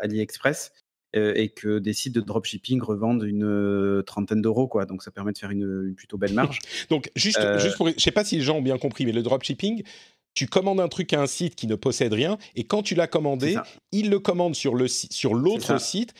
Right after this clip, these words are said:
Speaker 2: et l'envoie chez toi directement. Donc, euh,
Speaker 1: Exactement.
Speaker 2: c'est, c'est, c'est juste l'aspect marketing de la vente. Ils vont juste, euh, essayer de te le faire, te le faire connaître et de le faire acheter chez eux, euh, pour une marge, comme tu le dis, assez confortable.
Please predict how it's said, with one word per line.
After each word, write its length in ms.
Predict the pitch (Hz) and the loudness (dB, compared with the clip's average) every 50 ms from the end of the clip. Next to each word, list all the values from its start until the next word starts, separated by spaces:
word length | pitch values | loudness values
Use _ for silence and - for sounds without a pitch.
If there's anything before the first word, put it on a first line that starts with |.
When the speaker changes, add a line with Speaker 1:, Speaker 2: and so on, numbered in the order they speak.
| - _ - | -14 _ 0
Speaker 2:
et 80 | 147 | 2
l'envoie 340 | 131 139 139 139 127 151 185 | 2 2 2 0 0 0 0
chez 200 | 208 - - 151 | 2 0 -2 -2
toi 200 | - - 180 180 | -2 0 0 0
directement. 560 | 156 147 147 131 127 - - 131 110 110 104 - _ _ _ _ _ _ | 2 2 2 2 2 0 0 -2 -2 -2 -4 -8 _ _ _ _ _ _
Donc, 300 | 110 107 107 104 104 - | -2 0 0 0 0 2
euh, 180 | 117 107 104 104 | 2 4 4 4
Speaker 1:
Exactement. 360 | 104 123 123 - 110 104 92 | 4 2 2 2 0 0 -2
Speaker 2:
c'est, 180 | 90 87 87 - - | -2 -6 -8 -10 -10
c'est, 520 | - - - - 104 92 92 87 87 - - | -8 -6 -4 -2 -2 0 0 -2 -2 -2 -4
c'est 200 | - - 120 107 | -2 0 0 0
juste 260 | 98 147 190 - - | 0 0 -2 0 2
l'aspect 380 | 143 127 - - - 165 156 | 2 2 0 2 2 2 2
marketing 640 | 139 143 143 - - - 131 - - - 160 160 139 | 4 2 0 0 0 -2 -4 -4 -4 -6 -6 -4 -2
de 80 | 113 110 | 0 2
la 120 | 104 101 | 2 2
vente. 240 | 101 127 160 170 - | 2 0 -2 -2 -4
Ils 60 | 117 | -4
vont 120 | 101 101 95 | -4 -4 -4
juste, 340 | 98 120 151 - - - | -4 -6 -8 -8 -6 -2
euh, 200 | 110 101 95 95 87 | 0 2 2 2 0
essayer 300 | 110 101 - - 98 113 | -2 -4 -4 -4 -4 -4
de 40 | 113 | -2
te 120 | - - | -2 -4
le 60 | 110 90 | -4 -2
faire, 140 | - 110 95 - - - - _ | -2 -4 -4 -4 -8 -18 -20 _
te 80 | - 117 | -6 -4
le 60 | 104 | -4
faire 180 | 101 120 107 - | -2 -4 -4 -4
connaître 320 | - 107 120 165 - - - - - - _ | -2 -2 0 -2 -2 -4 -10 -20 -20 -12 _
et 60 | 113 110 | -6 0
de 60 | 104 | 0
le 60 | 117 107 | 0 2
faire 140 | - 120 104 | 4 4 4
acheter 240 | 104 - - - 117 | 4 2 2 0 0
chez 280 | - - 104 92 90 113 | 0 0 -2 0 0 0
eux, 120 | 147 196 202 - - - _ - 107 | 0 0 -2 -6 -14 -20 _ -4 -2
euh, 140 | 95 90 | -2 -2
pour 220 | 82 - 95 85 85 | -2 -4 -4 -6 -4
une 100 | 80 82 | -4 -2
marge, 240 | 98 123 127 - - | 0 0 0 0 -2
comme 140 | - 87 87 | -6 -6 -6
tu 100 | - 87 | -8 -10
le 60 | 87 | -10
dis, 140 | 101 135 151 | -6 -4 -4
assez 160 | 113 - - | -4 -4 -6
confortable. 540 | - - 120 - - - - - - - - | -8 -8 -8 -8 -10 -10 -10 -14 -16 -16 -20